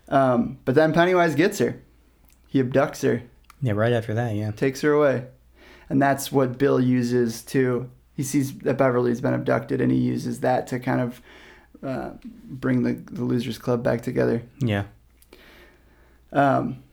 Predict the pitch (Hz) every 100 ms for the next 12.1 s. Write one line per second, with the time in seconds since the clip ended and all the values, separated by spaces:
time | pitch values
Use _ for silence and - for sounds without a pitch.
0 | - 143 - - 127 127 113 117 151 -
1 | - - 147 147 147 180 143 120 120 127
2 | 117 120 120 123 123 120 - 131 131 131
3 | 127 113 123 - 143 113 143 139 131 123
4 | 127 123 123 127 123 123 131 120 120 131
5 | - - - 73 65 - _ 135 110 92
6 | - - - 214 160 - 123 156 160 -
7 | - - - - - - - - 98 -
8 | _ - - - - - _ - 147 139
9 | 160 - - - - _ _ _ - 156
10 | 165 185 160 127 123 110 113 95 110 107
11 | - 104 - - 113 110 107 - 151 156